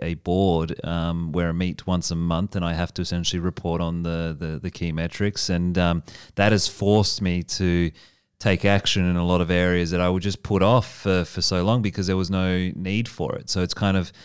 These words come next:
that was one example of acknowledging, um,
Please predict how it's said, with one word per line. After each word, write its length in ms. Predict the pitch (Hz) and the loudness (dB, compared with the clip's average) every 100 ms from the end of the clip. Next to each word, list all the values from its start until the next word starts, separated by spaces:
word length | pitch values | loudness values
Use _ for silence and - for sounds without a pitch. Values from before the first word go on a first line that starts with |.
| - - - - | -20 -20 -12 0
that 80 | |
was 140 | 101 92 | 0 4
one 180 | 104 107 | 2 2
example 540 | 92 98 98 92 95 | 2 2 2 2 0
of 100 | 90 | 0
acknowledging, 960 | 92 92 92 92 80 92 90 90 87 - | 0 2 2 0 -2 -2 0 0 -4 -6
um, 680 | 76 85 87 85 85 82 | -6 -4 -2 -2 -4 -6